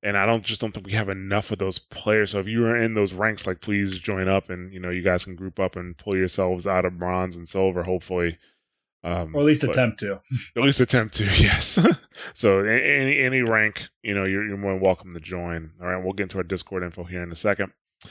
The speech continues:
Speaker 1: Uh, also, Xbox Game Night should be, and I will have to confirm with Mellow Yeti, but it should be next Friday, April fifth, should be the Xbox Game Night for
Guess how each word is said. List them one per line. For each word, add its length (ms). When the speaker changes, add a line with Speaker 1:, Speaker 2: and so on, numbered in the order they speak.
Speaker 1:
Uh, 280
also, 920
Xbox 580
Game 300
Night 340
should 880
be, 300
and 120
I 320
will 340
have 120
to 100
confirm 520
with 100
Mellow 300
Yeti, 380
but 140
it 140
should 540
be 640
next 380
Friday, 720
April 320
fifth, 400
should 160
be 60
the 100
Xbox 420
Game 240
Night 220
for 100